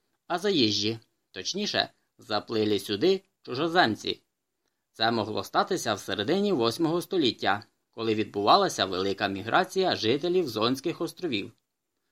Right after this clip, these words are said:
Вони могли використовувати більш досконалі прийоми будівництва і створити такий загадковий витвір.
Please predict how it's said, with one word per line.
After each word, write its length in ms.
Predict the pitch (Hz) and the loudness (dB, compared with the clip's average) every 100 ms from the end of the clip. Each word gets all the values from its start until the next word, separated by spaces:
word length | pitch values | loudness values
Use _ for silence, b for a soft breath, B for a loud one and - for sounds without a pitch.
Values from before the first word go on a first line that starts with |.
| _ - | _ -2
Вони 260 | 120 135 | 2 4
могли 320 | 123 110 120 | 4 4 4
використовувати 1080 | 117 104 - 101 95 208 202 135 120 101 98 _ _ | 4 2 0 -2 0 0 2 4 2 0 -4 _ _
більш 420 | 117 113 110 101 120 | -6 0 2 2 -2
досконалі 640 | 104 98 101 107 185 190 | -4 -4 -4 0 2 2
прийоми 460 | - 104 117 160 175 | 2 2 4 4 4
будівництва 760 | 185 185 139 104 - 113 107 - _ | 4 4 4 2 2 0 0 -2 _
і 100 | - | -16
створити 560 | 98 - 110 190 135 107 - | -14 -6 -2 0 -2 -6 -8
такий 340 | - - 185 | -10 -4 -2
загадковий 640 | 147 107 101 - 117 143 170 | 0 0 -2 -2 -2 0 2
витвір. 420 | 147 - 98 | 0 -2 -8